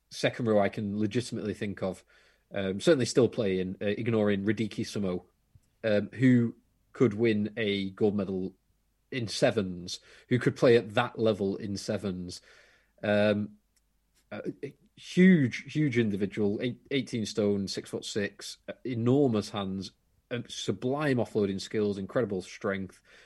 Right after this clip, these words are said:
However, he's thirty-three,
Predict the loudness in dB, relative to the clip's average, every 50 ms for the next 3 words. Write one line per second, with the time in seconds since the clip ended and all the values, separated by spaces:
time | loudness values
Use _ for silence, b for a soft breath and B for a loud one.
0 | b b b b b b b _ _ _ _ _ _ _ _ -14 -8 -2 2 2
1 | 4 6 6 6 6 6 6 4 4 4 0 -6 _ _ _ _ _ -4 -4 -2
2 | 4 4 6 6 4 2 0 2 2 2 2 0